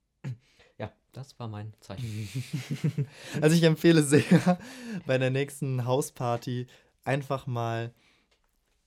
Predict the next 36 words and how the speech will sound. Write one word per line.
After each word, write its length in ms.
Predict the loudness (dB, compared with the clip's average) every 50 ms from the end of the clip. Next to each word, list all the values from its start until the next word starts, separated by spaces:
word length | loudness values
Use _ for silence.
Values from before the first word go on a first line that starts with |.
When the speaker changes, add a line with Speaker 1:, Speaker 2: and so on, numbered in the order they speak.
| _ _ _ -4
Speaker 2:
den, 540 | 0 2 2 2 2 0 -2 -4 -6 -6 -8 _ -20 _ _ _ _ _ _ -8
äh, 360 | -6 -4 -4 -4 -4 -6 -8 -12 _ _
<laughs> 220 | -20 -14 -12 -8 -4
boah, 160 | -4 -4 -4 -6 -10
jetzt 140 | -4 2 4
hab 80 | 6
ich 60 | 6
den 40 | 6
Faden 200 | 6 4 4 4
verloren. 380 | 2 4 4 6 4 2 0 2
Mann, 320 | 4 4 4 4 2 -2 -4 0
warte. 420 | 2 2 2 4 0 0 -2 -4 _ _ _ _ _ _ _ _ _ _ _ _ _ _ _ _ _ _ _ _ _ _ -20 -20 -20 -20 -20 -20 _ _ _ _ _ -4
Nee, 140 | 2 6 6
aber 280 | 6 6 6 2 0 _ _ _ _ -6
was 200 | -4 -4 -4 -4
ich 160 | -6 -4 0
auch 240 | 0 0 0 -2 -8
sehr 260 | -10 -4 -2 0 0 0
empfehlen 500 | -2 -6 -4 -2 -2 0 0 -2 -4 -6
kann, 400 | -6 -6 -6 -4 -4 -6 -8 _ _ _ _ _ _ _ _ -6
ist 400 | -4 -2 -2 -2 -4 -8 -8 -12 _ _ _ _ _ _
bei 120 | -4 -4 -2
der 120 | -2 0
nächsten 400 | -2 -2 -4 -6 -6 -8 -6 -4
Hausparty 760 | -4 -4 -6 -6 -8 -10 -8 -8 -8 -8 -8 -8 -8 -8 -8 -6
einfach 340 | -8 -8 -6 -8 -8 -8 -6
mal, 340 | -4 -4 -2 -2 -4 -2
wenn 140 | -2 -2 -2
jemand 280 | 0 0 -2 -2 -4 -2
sagt 240 | -4 -4 -4 -4 -6
so, 360 | -6 -4 -4 -4 -4 -6 _ _
„Ja, 320 | -10 -8 -6 -6 -4 -4 -6
ich 160 | -6 -6 -4
höre 160 | -2 -2 -2
eigentlich 460 | -2 -2 -4 -6 -6 -10 -10 -10 -8
alles“, 420 | -6 -4 -2 -2 -4 -4 -6 -8